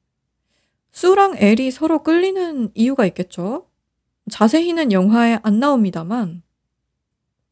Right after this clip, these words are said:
게다가 여담으로 제가 요즘 느끼는 게 뭐냐면 이게 끌리는데 안 끌리는 척한다고 될 일이 아닙니다. 뭔가 둘이 결핍의 결이 비슷하니까 만나는 거예요.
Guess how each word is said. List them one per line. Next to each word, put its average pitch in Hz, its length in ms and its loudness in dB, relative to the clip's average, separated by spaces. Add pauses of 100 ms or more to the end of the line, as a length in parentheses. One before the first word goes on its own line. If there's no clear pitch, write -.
(1120)
게다가 262 400 2
여담으로 214 720 0 (500)
제가 233 280 0
요즘 208 260 2
느끼는 254 400 -4
게 269 80 -2
뭐냐면 185 680 -6 (1300)
이게 247 240 2
끌리는데 339 760 2
안 208 220 4
끌리는 302 460 2
척한다고 302 680 -2
될 214 300 0
일이 269 480 -2
아닙니다. 175 720 -2 (760)
뭔가 254 320 2
둘이 277 260 0
결핍의 294 960 0
결이 254 520 0
비슷하니까 208 580 -2
만나는 185 440 -2
거예요. 160 480 -12